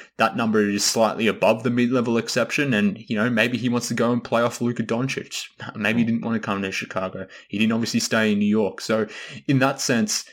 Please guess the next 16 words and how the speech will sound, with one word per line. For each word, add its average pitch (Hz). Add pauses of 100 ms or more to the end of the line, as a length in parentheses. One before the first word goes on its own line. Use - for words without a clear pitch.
(240)
he 131
was 185
probably 135
the 110
only 117
real 104
wing 101
that 101
I 101
had 101 (240)
some 107
decent 107
interest 101
in. 175 (400)
And 107
beyond 110